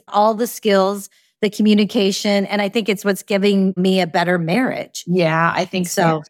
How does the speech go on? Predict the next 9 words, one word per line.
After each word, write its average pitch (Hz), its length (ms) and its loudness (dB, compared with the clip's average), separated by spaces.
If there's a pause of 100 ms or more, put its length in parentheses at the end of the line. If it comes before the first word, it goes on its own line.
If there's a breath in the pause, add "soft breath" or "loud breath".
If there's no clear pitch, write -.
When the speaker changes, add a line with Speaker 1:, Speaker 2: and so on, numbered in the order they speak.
(120)
Speaker 1:
So 320 60 2
Speaker 2:
Another 349 340 4
thing, 269 200 4
I 254 180 4
heard 294 360 0
the 311 100 6
statistic 240 840 -2
that 185 260 -2
said 202 360 -2